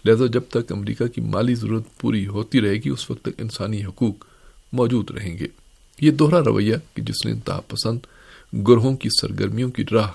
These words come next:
ہموار کر رکھی ہے، مسلسل جاری ہے اور جب تک یہ دوہرا رویہ باقی رہے گا، اس وقت تک ممالک کا امن و چین اور انسانی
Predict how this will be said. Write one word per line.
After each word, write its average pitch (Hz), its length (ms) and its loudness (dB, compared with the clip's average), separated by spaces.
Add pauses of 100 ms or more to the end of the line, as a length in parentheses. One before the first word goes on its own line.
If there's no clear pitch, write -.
ہموار 98 320 0
کر 104 220 -4
رکھی - 300 -6
ہے، 143 40 0
مسلسل - 500 -4
جاری 50 280 -4
ہے - 100 -10 (400)
اور - 120 0 (140)
جب 156 200 4
تک - 280 -2
یہ 107 220 0
دوہرا 101 400 -2
رویہ 104 320 -2 (160)
باقی - 300 -6
رہے 101 220 -4
گا، 147 60 0
اس - 260 -6
وقت - 160 -6
تک - 240 0
ممالک 104 460 -2
کا 110 180 -8
امن 110 260 -4
و 113 80 -4 (160)
چین 127 360 0 (520)
اور 92 260 2 (100)
انسانی 110 680 -4